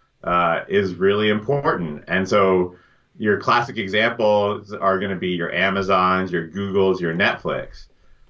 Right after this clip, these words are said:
Um, Netflix and Google and all these other companies also took it one step further. And what they've, uh, learned was that if they can get their, the software that's written into the hands of their customers faster,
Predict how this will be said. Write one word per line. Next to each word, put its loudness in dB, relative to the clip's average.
Um, -2
Netflix 0
and -6
Google 0
and 0
all 2
these 0
other 0
companies -4
also 2
took -8
it -2
one 0
step -4
further. -4
And -2
what 0
they've, 0
uh, 2
learned 2
was 0
that 0
if 0
they 2
can -6
get -2
their, 0
the -2
software 0
that's -4
written -4
into 0
the 0
hands 2
of -4
their 2
customers 0
faster, 0